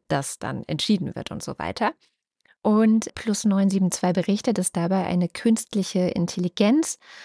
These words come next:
zum Einsatz kommen soll, dank der dann die I D F mit sehr großer Präzision vorhersagen kann, okay, also wenn wir jetzt das Gebäude X bombardieren,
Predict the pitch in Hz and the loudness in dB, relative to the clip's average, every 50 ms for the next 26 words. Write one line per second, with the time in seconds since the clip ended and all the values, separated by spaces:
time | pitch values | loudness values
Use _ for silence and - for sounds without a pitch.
0 | - _ _ - - 185 170 - - 175 175 170 165 160 - - - - - 190 | -20 _ _ -2 0 0 0 0 0 0 0 0 0 -2 -4 -6 -8 -2 2 4
1 | 196 214 202 190 170 175 170 165 165 190 214 262 302 339 330 - _ - 202 196 | 4 6 4 4 2 2 0 0 2 2 2 2 2 0 -2 -6 _ 0 2 2
2 | 190 180 - - 185 180 208 226 247 240 196 190 190 190 185 - - - - 175 | 2 0 0 0 2 4 4 4 2 2 2 2 2 2 0 -2 -6 -6 -4 -2
3 | 170 165 165 156 - - - 240 359 - - - - _ _ _ _ _ _ _ | -2 -2 -2 -4 -2 0 0 2 0 0 -4 -14 -18 _ _ _ _ _ _ _
4 | _ 220 214 208 208 - - - - 196 190 - 220 262 349 - - - 254 - | _ 2 2 2 2 -2 -10 -4 -4 -2 0 2 2 2 2 0 0 0 2 2
5 | - 220 - - - 190 - - 202 180 185 185 202 214 - - 185 175 175 185 | 2 -2 -2 -2 -4 -2 -2 -2 0 0 2 2 2 2 2 0 -2 -2 2 2
6 | 208 226 220 220 208 214 214 214 - - - 202 202 202 202 - - - - - | 2 2 4 2 2 4 2 2 0 0 0 2 4 4 2 0 -4 -14 -20 -20
7 | _ _ _ 180 - - - - 226 220 233 247 - - - 202 190 180 180 190 | _ _ _ -4 -4 -2 -4 0 0 2 2 2 2 2 2 2 2 2 0 2
8 | 190 185 185 185 180 170 - - 185 - - 185 - 180 180 180 170 - - - | 2 2 2 0 0 -2 -2 -4 -4 -2 -2 -2 0 2 2 2 2 2 0 0
9 | 226 - - - - 208 190 180 175 165 - 226 254 262 262 262 | 0 0 -2 0 2 2 4 4 2 2 4 4 6 6 6 4